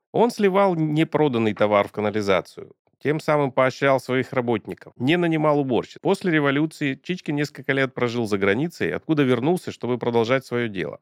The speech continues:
И энергию этого предпринимателя не унимали ни революция, ни война, ни возраст.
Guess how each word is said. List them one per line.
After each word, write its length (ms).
И 140
энергию 420
этого 220
предпринимателя 840
не 180
унимали 500
ни 180
революция, 640
ни 160
война, 440
ни 140
возраст. 500